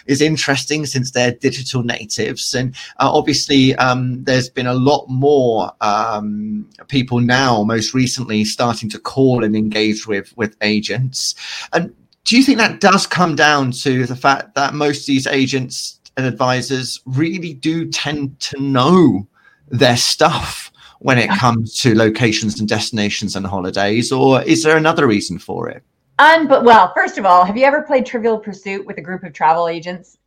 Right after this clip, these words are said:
Speaker 2: They know
Speaker 1: <laughs>
Speaker 2: everything. They have the biggest brains in the business. And, you know, let's not forget, for the last year and a half, advisors have been on three webinars a day.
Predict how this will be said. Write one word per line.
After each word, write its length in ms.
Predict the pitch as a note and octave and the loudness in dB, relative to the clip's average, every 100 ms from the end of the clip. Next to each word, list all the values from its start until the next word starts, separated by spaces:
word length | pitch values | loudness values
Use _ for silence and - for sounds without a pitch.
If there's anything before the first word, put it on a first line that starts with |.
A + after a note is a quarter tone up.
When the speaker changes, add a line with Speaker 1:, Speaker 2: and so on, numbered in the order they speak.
| - | 2
Speaker 2:
They 140 | B3 C4 | 4 6
know 220 | A3 A3+ | 6 6
Speaker 1:
<laughs> 240 | G#3+ - | 4 2
Speaker 2:
everything. 220 | C3 - - _ _ _ - - B3+ B4+ - - | -10 -10 -20 _ _ _ -18 -16 -10 -6 -6 -6
They 160 | C#4 F4+ | -4 2
have 200 | E4+ B3+ | 2 4
the 220 | A#3 A3+ A3 - | 2 0 -2 -8
biggest 400 | G4 F4 D#4+ - | -6 -6 -8 -8
brains 580 | D#4 D4+ B3+ E3 D#3 D3 | -4 -2 -2 -4 -8 -4
in 200 | A#3+ A#3+ | 0 0
the 60 | A#3 | 2
business. 560 | C4+ C4 G#3+ A#2+ C#3+ _ - A#3 - | 4 2 0 -10 -12 _ -20 -6 -2
And, 200 | C4+ - | -2 -2
you 80 | D4 | -2
know, 180 | B3 A#3 - - | 0 0 -4 -2
let's 280 | C#4+ D#5+ - | 0 0 -4
not 220 | F#4+ - | -6 -6
forget, 320 | A#3+ D4+ F4 | -2 0 0
for 80 | B3 | 0
the 80 | A3+ | 4
last 340 | A3 A#3+ - | 4 4 0
year 140 | C4+ | 0
and 80 | B3+ | 0
a 40 | A#3+ | 0
half, 380 | D4+ D4 C4 - - _ - | 0 0 -2 -6 -20 _ -2
advisors 400 | A#3+ D4+ G#4 C#4+ | 4 4 2 -4
have 120 | C4 | -2
been 160 | B3+ C#4 | 2 4
on 300 | B3+ A#3+ - _ | 6 4 0 _
three 220 | B3 E4 | -6 0
webinars 480 | D#4 D4+ D4+ D4 C#4+ | 2 2 4 2 2
a 60 | |
day. 380 | A#3+ G#3+ C#3+ C#3 | 6 6 4 -2